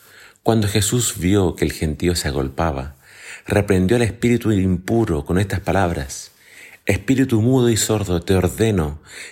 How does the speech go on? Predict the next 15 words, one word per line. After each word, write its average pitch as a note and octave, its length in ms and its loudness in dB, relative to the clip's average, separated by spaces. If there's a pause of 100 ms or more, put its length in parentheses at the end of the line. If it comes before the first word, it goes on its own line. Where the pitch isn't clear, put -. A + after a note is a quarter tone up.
que - 160 0
salgas A2 580 2
de G2 80 -2
este G2 160 -2
muchacho E2+ 680 -2 (480)
y F2+ 100 -4
que - 180 0
no A2+ 220 4
entres E2+ 540 0
más F2+ 380 0
en D#2 140 0
él". C2+ 200 -2 (2750)
El F2 120 2
espíritu F2+ 400 2
gritó, D2+ 680 0